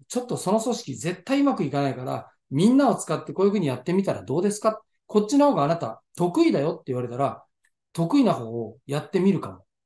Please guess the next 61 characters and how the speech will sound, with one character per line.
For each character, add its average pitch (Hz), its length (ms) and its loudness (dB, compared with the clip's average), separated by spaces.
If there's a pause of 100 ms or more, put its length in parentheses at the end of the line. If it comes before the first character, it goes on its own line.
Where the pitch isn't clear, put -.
(260)
し - 260 -6
ん 175 60 2
な 165 80 0
い - 40 0
で - 60 -14
す - 140 -18
ね。 - 80 -10
だ - 40 -16
か - 40 -20 (440)
ら 220 120 2
そ 311 220 4
う 330 40 4
い 320 80 4
う - 40 0
ふ 285 120 0
う 180 40 0
に、 127 260 -2 (1600)
宿 - 280 -2
命 247 200 4
鑑 214 220 2
定 - 140 -8
と - 80 -20
か - 160 -18
帝 208 200 6
王 214 100 6
学 131 220 -4
っ - 40 -20
て 123 100 -10
い 117 40 -8
う 107 40 -10
の 107 80 -14
は、 156 380 -2 (200)
あ 170 120 2
な 233 120 6
た 175 120 0
の 104 140 -8
強 202 400 4
み 190 260 2 (420)
と 135 120 -8
か、 131 340 0 (120)
そ 180 200 -2
の 202 120 4
年 175 260 -6
の 113 200 -6
流 123 260 -2
れ、 139 220 -2 (380)
一 165 260 -6
年、 131 180 0
ま 123 100 -4
あ、 - 20 -6
生 143 100 -4
ま 165 140 4
れ 175 80 2
て 160 120 -4
か 175 120 -2
ら 202 140 2
死 - 180 -6
ぬ 156 80 -2
ま - 140 0
で 120 100 -6
の、 135 280 -4